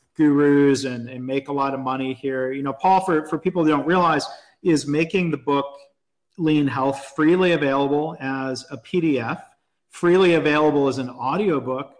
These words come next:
on YouTube. Um, so, you know, Paul, um, you know, I admire you for, for, for doing that. But can you talk a little bit kind of more generally about the publishing process, different decisions that you made in terms of ebook,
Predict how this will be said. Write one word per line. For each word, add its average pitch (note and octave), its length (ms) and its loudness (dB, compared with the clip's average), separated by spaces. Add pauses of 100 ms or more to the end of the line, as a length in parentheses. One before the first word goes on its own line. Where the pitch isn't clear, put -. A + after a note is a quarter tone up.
on C3+ 480 -8 (320)
YouTube. D3 920 0
Um, C3 340 -12
so, C#3 180 -8
you C#3+ 100 -8
know, C3 100 -8
Paul, C3+ 460 -2
um, B2+ 300 -10
you C3 80 -10
know, A#2 100 -12 (420)
I D3+ 100 2
admire C#3 360 2
you C#3 180 4
for, C#3 340 -4
for, C#3+ 280 -4
for D3 140 -4
doing C3 380 -2
that. B2 220 -6
But G3 380 -4
can A3+ 100 2
you G#3 80 0
talk A3+ 260 -2
a A#3 40 -4
little A3 200 2
bit G3 260 0
kind E3+ 140 0
of D3 60 -4
more D3+ 140 2
generally D#3 520 0
about C#3 440 -4 (680)
the - 100 -4
publishing D#3+ 480 0
process, C#3 600 -4
different D#3 300 -6
decisions C#3+ 560 -4
that C#3+ 160 -8
you C#3 100 -6
made C3+ 300 -4
in B2+ 120 -10
terms C#3 440 -4
of B2+ 360 -4 (460)
ebook, D3+ 720 4